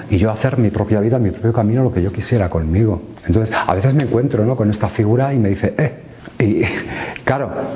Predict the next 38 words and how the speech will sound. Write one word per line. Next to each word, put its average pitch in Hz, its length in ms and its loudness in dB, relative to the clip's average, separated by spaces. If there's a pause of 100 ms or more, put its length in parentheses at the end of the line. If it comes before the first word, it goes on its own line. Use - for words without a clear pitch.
(260)
yo 110 160 4
realmente 160 320 0
no 180 120 0
quiero 180 180 0
vivir 101 220 0
lo 98 100 0
que - 80 -2
estoy 92 220 0
viviendo, 98 580 2
no, 117 280 2
no, 120 260 0
no 123 240 0
quiero 156 300 2
met-, 107 360 2
no 113 140 2
quiero 165 160 0
estar 131 160 0
metido 98 260 0
en 90 80 2
drogas, 135 560 0
no 117 80 0
quiero 107 140 0
estar 107 160 0
metido 98 240 2
en 92 80 2
alcohol, 131 580 2 (380)
no 107 120 4
quiero, 110 200 0 (140)
mm, 107 520 2
prostituirme, 120 960 2
en 92 200 2
dif-, 90 240 -2
hablando 104 600 2 (320)
claro, 143 500 0 (560)
eh, 107 420 2 (800)
son 143 160 0
muchas 180 300 0
luchas. 127 580 -2